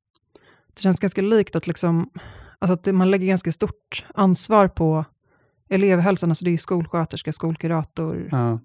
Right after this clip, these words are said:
Speaker 1: specialpedagogen ingår där också. Att just alla de som möter ungdomarna i vardagen, alltså de ska göra väldigt mycket saker, känns det som.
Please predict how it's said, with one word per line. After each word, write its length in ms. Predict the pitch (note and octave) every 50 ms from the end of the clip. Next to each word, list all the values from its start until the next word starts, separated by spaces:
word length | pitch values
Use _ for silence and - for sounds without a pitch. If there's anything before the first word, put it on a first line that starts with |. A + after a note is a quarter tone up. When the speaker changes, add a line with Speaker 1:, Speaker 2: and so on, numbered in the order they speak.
| _ _
Speaker 1:
specialpedagogen 920 | _ _ F3 E3+ F#3+ F3+ E3+ D#3+ - F3 E3+ E3+ E3 F3 E3 D#3 D#3+ D#3+
ingår 200 | D#3+ D#3+ D#3+ D#3+
där 100 | D#3 D#3+
också. 260 | E3 - - - - - - _ _ _ - - - - - _ _ _ -
Att 120 | E3+ D#3+
just 160 | F#3 E3 -
alla 200 | - F#3 F3+ F3
de 140 | E3 F3 D#3+
som 160 | D3+ E3+ F3+
möter 420 | F#3+ G3+ F#3+ F3+ D3+ - _ - E3
ungdomarna 500 | E3 E3 E3 D#3+ D#3+ D#3+ D#3+ D#3+ D#3+ E3
i 40 | F3
vardagen, 420 | F#3 G#3+ G3 F3+ E3 D#3 D#3 D#3+
alltså 160 | E3+ - F3+
de 120 | F3+ F3 E3
ska 120 | - F3+
göra 320 | F3 G3 F#3+ F#3 F3 E3
väldigt 240 | E3 F3 E3 D#3 -
mycket 460 | F3+ F#3+ G3+ - _ _ - C4 G#3+
saker, 560 | - - - - - - - - - - - -
känns 220 | - F3 D#3+ -
det 100 | - D#3+
som. 220 | - G2 - -